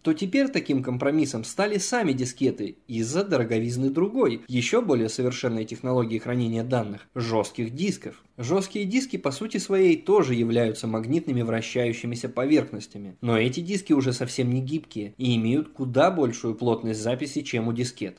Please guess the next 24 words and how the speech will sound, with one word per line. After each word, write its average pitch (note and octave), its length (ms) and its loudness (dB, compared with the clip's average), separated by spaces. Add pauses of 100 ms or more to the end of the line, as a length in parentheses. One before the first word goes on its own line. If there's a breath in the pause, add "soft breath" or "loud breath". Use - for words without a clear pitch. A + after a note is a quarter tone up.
(140)
Привод A#3+ 300 0
жёстких A3 380 -4
дисков C4 400 0
не G#3+ 100 -4
подразумевает G3+ 880 0
сменяемости B2 720 0
вращающихся C3 840 -2
пластин C#3 480 -2
в G#2+ 100 -8
нём, G2+ 380 -4
и F3 80 0
потому B2 420 0
среди B2+ 320 0
пользователей A#2 600 -2
П B2+ 180 -4
К A#3 340 -2 (140 loud breath)
также G3+ 360 0
известен F#3+ 460 0
как F3+ 220 0
fixed - 540 -4 (100)
диск, A#2 440 -8 (180)
то B2+ 100 0
есть A#2 280 0
диск, C3 380 -2